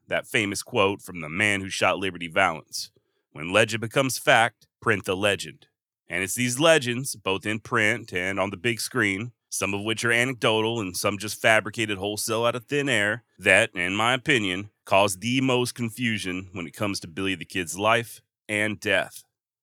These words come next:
Now here shortly, I will explain why I'm so certain that Garrett killed the kid, but first I think it would be beneficial to dispel a few of these myths, particularly the ones centered around Billy's passing,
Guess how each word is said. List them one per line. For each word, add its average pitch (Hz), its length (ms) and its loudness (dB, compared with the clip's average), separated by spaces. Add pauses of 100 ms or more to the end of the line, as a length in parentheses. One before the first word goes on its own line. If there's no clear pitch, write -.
(100)
Now 104 140 4
here 123 140 6
shortly, 139 420 2
I 123 100 6
will 123 240 0
explain 120 600 -2
why 113 160 2
I'm 107 100 -2
so 104 160 -6
certain 107 640 -2
that 85 160 -10
Garrett 98 320 2
killed 95 220 -4
the 80 60 -14
kid, 110 420 -2 (200)
but 98 280 2
first 151 380 2
I 120 60 2
think 123 220 -4
it 120 60 -8
would 107 140 -4
be 110 100 -2
beneficial 107 800 -2
to - 120 -10
dispel 107 640 2
a 87 60 -6
few 92 240 -4
of 85 80 -4
these 87 240 -6
myths, 92 520 -6 (200)
particularly 110 800 2
the 104 120 -4
ones 104 360 0
centered 95 340 -6
around 92 260 -2
Billy's 90 300 -4
passing, 98 560 0